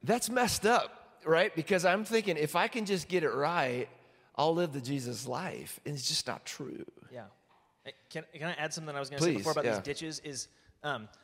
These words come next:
Speaker 2: I think it's really important to note that for the most part, at least in most of my experience with, with my, my own experience and, and with other people, is that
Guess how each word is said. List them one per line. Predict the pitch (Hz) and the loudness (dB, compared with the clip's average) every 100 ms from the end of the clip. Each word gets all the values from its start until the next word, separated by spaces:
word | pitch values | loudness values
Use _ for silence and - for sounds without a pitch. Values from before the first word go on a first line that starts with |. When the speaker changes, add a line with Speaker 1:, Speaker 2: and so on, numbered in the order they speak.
| _ | _
Speaker 2:
I | 147 | -4
think | 214 | -4
it's | 240 | -2
really | 226 | -6
important | 160 202 170 | 0 -2 -2
to | 143 | -4
note | 156 143 | -4 -4
that | 120 | -6
for | - | -6
the | 139 | -8
most | 120 147 190 - | -2 0 0 -2
part, | 240 233 - - - | -2 -2 -4 -16 -8
at | 156 | -4
least | 165 214 196 | -2 -2 -4
in | 156 | -4
most | 151 175 | -4 -4
of | 151 | -4
my | 151 151 | -6 -4
experience | - - 143 135 127 | -6 -8 -10 -8 -8
with, | 131 123 - | -6 -8 -6
with | 143 | -8
my, | 139 123 - 143 | -6 -8 -8 -8
my | 131 139 | 0 2
own | 165 | 2
experience | 165 - 175 165 160 151 147 | 0 -2 -2 0 -2 -4 -6
and, | 143 147 | -6 -8
and | 143 | -8
with | 135 | -6
other | 143 151 | -6 -6
people, | 151 135 135 | -8 -10 -8
is | 131 123 | -8 -2
that | 131 - | -2 -2